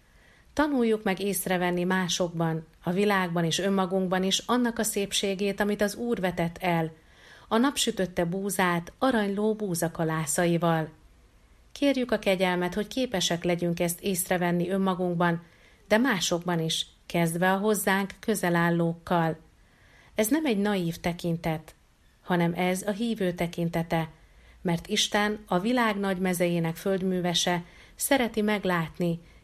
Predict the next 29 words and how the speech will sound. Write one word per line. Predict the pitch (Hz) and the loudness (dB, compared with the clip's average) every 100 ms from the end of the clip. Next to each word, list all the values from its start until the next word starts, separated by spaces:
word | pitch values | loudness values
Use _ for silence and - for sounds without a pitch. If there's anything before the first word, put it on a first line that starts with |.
| - | -6
és | 202 - | -2 2
nőni | 262 233 196 | 2 2 2
hagyni | 185 170 175 | 2 0 0
a | 170 | 2
jót, | 185 196 208 - - - | 2 0 -4 -8 -20 -4
hogy | 180 170 | 0 0
az | 156 | 0
aratás | 180 175 170 185 185 - | 0 0 0 -2 0 -2
ünnep | 233 180 165 170 | 0 0 0 0
legyen. | 165 160 165 151 - - - - - - | -2 0 -2 -2 -8 -20 -20 -20 -20 -6
A | 196 | -2
búzáról | 190 254 269 254 226 220 | 2 2 2 2 2 2
és | 170 - | 0 0
konkolyról | 220 220 220 208 202 196 | 0 0 2 0 2 -2
szóló | - 196 190 185 | -2 -2 0 -2
példabeszéd | 190 185 185 180 180 185 175 | 0 0 2 0 0 0 0
elemzése | 185 185 175 185 170 185 | 0 0 0 0 2 2
után | 185 185 185 | 0 2 2
a | 180 | 2
pápa | 180 185 185 | 2 0 2
javasolta, | 208 208 180 - 190 190 202 | 2 2 2 2 2 0 0
hogy | 214 | 0
ma | 233 262 | 2 0
is | 180 - | 0 0
tegyünk | 170 175 170 | -2 0 -2
fel | 180 170 | 0 2
magunknak | 175 170 175 170 170 175 | 2 0 -2 -2 -4 0
néhány | 170 170 165 | 0 2 0
kérdést. | 170 156 151 165 156 - - | -2 -4 -2 -2 0 -2 -6